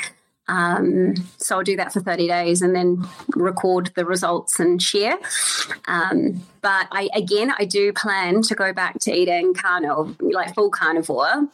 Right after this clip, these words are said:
Um, but who knows if I get to the end of the thirty days and I have such s-, significant results like I did originally, then you never know. I might just stay on beef 'cause I really enjoy it.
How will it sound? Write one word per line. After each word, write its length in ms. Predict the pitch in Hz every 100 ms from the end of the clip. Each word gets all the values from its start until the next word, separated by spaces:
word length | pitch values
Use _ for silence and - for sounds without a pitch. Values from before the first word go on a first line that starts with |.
| _ _ _ -
Um, 460 | 185 180 180 185 180
but 240 | 180 208
who 200 | 254 254
knows 480 | 254 320 - 220 -
if 80 | 208
I 80 | 202
get 180 | 190 -
to 80 | -
the 160 | 190
end 160 | 196 196
of 20 |
the 120 | 196
thirty 240 | 180 185 180
days 240 | 277 285
and 100 | 208
I 60 | 185
have 160 | 185
such 200 | 180 180
s-, 160 | - - 180 180 -
significant 560 | 185 196 190 190 196
results 380 | 180 185 185 214
like 160 | 190 190
I 40 |
did 220 | 180 185 170
originally, 800 | 165 254 277 - 214 180 180
then 200 | 175 180
you 100 | 185
never 200 | 185 185
know. 180 | 185 202
I 100 | 185
might 200 | 190 -
just 200 | 202 185
stay 540 | - 196 180 175 180 180 - - - - -
on 220 | 190 185
beef 380 | 202 277 240 -
'cause 160 | 233 269
I 60 |
really 340 | 320 320 381 254
enjoy 380 | 208 202 254 175
it. 280 | 107 -